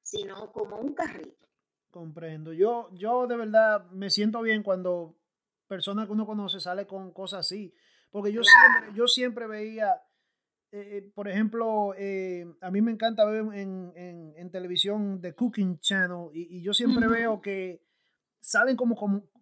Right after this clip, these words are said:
Speaker 2: comida rara, hamburgues
Speaker 1: Sí.
Speaker 2: raros, tacos raros, y yo digo, "Coño, pero una vainita así en San Pedro".
Speaker 1: Exactamente.
Speaker 2: Especialmente en San Pedro, San Pedro de Macorís, que es un pueblo tan chiquito de, de la República Dominicana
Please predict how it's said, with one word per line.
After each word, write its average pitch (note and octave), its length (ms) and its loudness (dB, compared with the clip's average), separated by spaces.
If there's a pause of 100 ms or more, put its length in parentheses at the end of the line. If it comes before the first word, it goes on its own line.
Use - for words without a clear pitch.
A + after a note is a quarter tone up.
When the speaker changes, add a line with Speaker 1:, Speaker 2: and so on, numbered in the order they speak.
Speaker 2:
comida G3 480 8
rara, A#3 540 10
hamburgues - 460 -4
Speaker 1:
Sí. G#4+ 140 12
Speaker 2:
raros, G#3 880 6
tacos A#3+ 380 2
raros, A#3 320 2
y G#3+ 40 -4
yo A3+ 100 -4
digo, G#3+ 240 -10
"Coño, B3+ 300 -2
pero G3+ 140 -6
una B3 200 -4
vainita B3 380 2
así B3 200 -2
en A#3+ 100 2
San G#3+ 200 0
Pedro". A#3 240 0
Speaker 1:
Exactamente. G#3 1040 4
Speaker 2:
Especialmente A#3 560 2
en A3 80 8
San G#3 160 2
Pedro, G3 500 6
San F#3 200 0
Pedro G#3 180 -4
de G#3+ 60 -4
Macorís, A3+ 500 -2
que G#3 80 -6
es G3+ 60 0
un G#3 100 -2
pueblo A3 440 -2
tan A3 280 6
chiquito G#3 480 -4
de, F#3+ 160 -4
de F#3 120 -4
la F3+ 120 -2
República G3+ 380 -6
Dominicana G#3 640 -2